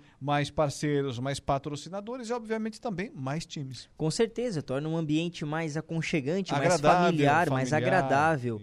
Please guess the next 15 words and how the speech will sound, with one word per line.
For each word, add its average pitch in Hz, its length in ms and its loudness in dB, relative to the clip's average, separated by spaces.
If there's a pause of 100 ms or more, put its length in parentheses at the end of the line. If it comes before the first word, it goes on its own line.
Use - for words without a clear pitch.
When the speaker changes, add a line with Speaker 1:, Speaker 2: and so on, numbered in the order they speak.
(120)
Speaker 1:
isso. - 160 -14
Speaker 2:
E 127 160 2
isso 139 200 -4
traz 160 400 2
mais, 143 440 -2
eh, 143 320 0
competidores, 160 680 0
com 139 140 -8
certeza. 147 380 -4
Tu - 80 -6
já 175 80 8
jogaste 180 440 4
algum 147 160 -4
campeonato 139 400 -4
desse? 170 380 -4